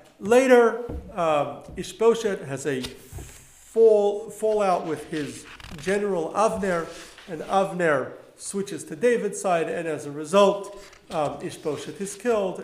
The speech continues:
and David unites the entire Israel under him,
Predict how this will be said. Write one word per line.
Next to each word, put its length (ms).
and 600
David 400
unites 600
the 200
entire 520
Israel 440
under 300
him, 220